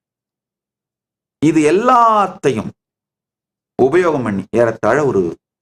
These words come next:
நூற்றுக்கும் மேலான ஏ ஐ டூல்ஸும், ஏ ஐ டெக்னாலஜிஸும் யூஸ் பண்றாங்கய்யா. ஒரு எட்டு விதமான ரோபோஸ் யூஸ் பண்றேன். இது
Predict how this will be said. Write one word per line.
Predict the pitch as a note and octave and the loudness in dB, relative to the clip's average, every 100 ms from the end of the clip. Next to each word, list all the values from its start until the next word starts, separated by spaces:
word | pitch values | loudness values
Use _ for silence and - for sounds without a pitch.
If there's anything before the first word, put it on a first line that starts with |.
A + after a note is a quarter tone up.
| _ _ _ _ _ _ | _ _ _ _ _ _
நூற்றுக்கும் | G#2+ D3+ A3+ - - F#3 F#3 G3+ G#3 D#3+ | 0 2 2 -2 -4 -2 -2 -2 0 2
மேலான | C3+ C3 A2 G2 E2 - _ _ - | 2 2 0 -2 -6 -10 _ _ -6
ஏ | A2 D#3 F3+ | 0 2 0
ஐ | C#3+ - | -2 -2
டூல்ஸும், | D#3 E3 D3+ - E3+ E3+ _ _ _ _ _ _ _ _ _ _ _ _ A#2 | 0 0 -2 -8 -10 -12 _ _ _ _ _ _ _ _ _ _ _ _ 0
ஏ | D3+ D#3+ | 0 0
ஐ | B2+ - _ _ - | -6 -10 _ _ -6
டெக்னாலஜிஸும் | - E3 D#3 C#3 G#2+ - C#3+ | -4 0 0 0 -4 -4 0
யூஸ் | A#2+ - - | 0 -2 -4
பண்றாங்கய்யா. | F#2 E2+ D#2+ D#2+ _ _ _ _ _ _ _ _ _ _ _ _ _ _ _ G#2+ | -4 -4 -8 -10 _ _ _ _ _ _ _ _ _ _ _ _ _ _ _ -2
ஒரு | G#2+ G2 F#2+ - D3 | 0 0 -2 -2 -2
எட்டு | E3+ - A#3+ F#3+ | -2 -4 -2 0
விதமான | D3+ C3 A#2+ A2 G2+ A2+ | 0 0 2 2 0 2
ரோபோஸ் | F#3 G3 F3+ C3+ A#2+ | 2 2 -2 -2 -6
யூஸ் | A2+ - | -6 -6
பண்றேன். | F#2 E2 D2+ _ _ _ _ - - _ _ _ _ _ _ _ _ _ | -6 -6 -8 _ _ _ _ -20 -20 _ _ _ _ _ _ _ _ _
இது | - | -2